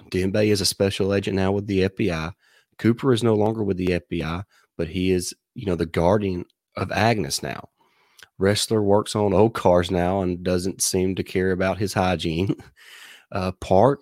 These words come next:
is no longer a field agent, but she's still with the F B I. She trains field agents now, and she's also recently married. And Aram is now a part of a startup cybersecurity company,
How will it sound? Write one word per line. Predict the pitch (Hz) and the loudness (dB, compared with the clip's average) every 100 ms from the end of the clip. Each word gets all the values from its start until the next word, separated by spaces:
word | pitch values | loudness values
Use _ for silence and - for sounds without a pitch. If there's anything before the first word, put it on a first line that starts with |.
| - | -6
is | 101 98 | -4 0
no | 95 | 0
longer | 95 87 85 | 0 -2 -4
a | |
field | 80 135 147 | 0 2 2
agent, | 104 95 101 | 0 -2 -4
but | 98 | -6
she's | - 98 | -4 -4
still | - 98 | 0 0
with | 90 | 0
the | 87 90 | -2 -4
F | 90 - | -4 -4
B | 90 | -2
I. | 104 101 | -2 -2
She | - 98 | -4 -6
trains | - - 139 143 120 82 78 - | -6 -6 -4 -2 -2 -2 -8 -16
field | - 87 80 | -6 -4 -2
agents | 78 78 64 - | -6 -8 -8 -8
now, | 82 87 - | -6 -8 -8
and | 101 | -6
she's | 95 | -6
also | - 90 95 - 113 | -4 -2 -2 -2 -2
recently | 95 85 - - - 107 | -2 -2 -2 -4 -2 0
married. | 113 113 73 - _ _ _ _ _ _ _ | 2 0 -2 -8 _ _ _ _ _ _ _
And | 107 | 0
Aram | 104 110 127 143 123 | 4 4 4 2 0
is | 104 | 0
now | 104 101 | -2 -2
a | 92 | -2
part | - 95 92 | -2 0 0
of | 85 - _ _ | -4 -10 _ _
a | 104 | -8
startup | - 101 101 98 - _ - | -2 0 0 0 -4 _ -8
cybersecurity | - 104 104 95 92 92 - 107 117 117 92 | 0 2 2 0 -4 -6 -12 -8 -2 -2 -2
company, | - 92 87 87 87 | -2 -2 -2 -2 -4